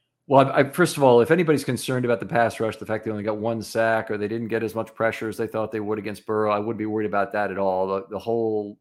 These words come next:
scheme of the Cincinnati Bengals was get the ball out of, out of Burrow's hands quickly. Uh, by my scoring, they had forty-four pass plays,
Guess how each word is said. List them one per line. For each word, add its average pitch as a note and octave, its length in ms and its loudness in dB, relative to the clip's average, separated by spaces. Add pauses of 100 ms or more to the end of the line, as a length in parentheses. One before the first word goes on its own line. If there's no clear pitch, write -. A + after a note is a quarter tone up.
scheme B2+ 520 -4
of G#2 80 -4
the G2 100 -6
Cincinnati G2+ 420 -8
Bengals G#2+ 360 -6
was F#2 100 -10
get A2 180 -8
the G#2+ 60 -8
ball G#2 280 0
out G2+ 80 0
of, F#2+ 160 -4 (100)
out G2 140 -6
of F#2 160 -6
Burrow's G#2+ 260 -6
hands G2 240 -10
quickly. G#2 400 -8 (540)
Uh, A#2 140 -10
by A#2 140 0
my D3 140 4
scoring, D3 300 -2
they G#2+ 60 -2
had G#2 120 -6
forty-four D3+ 640 -4
pass A#2 320 -2
plays, F#2+ 520 -6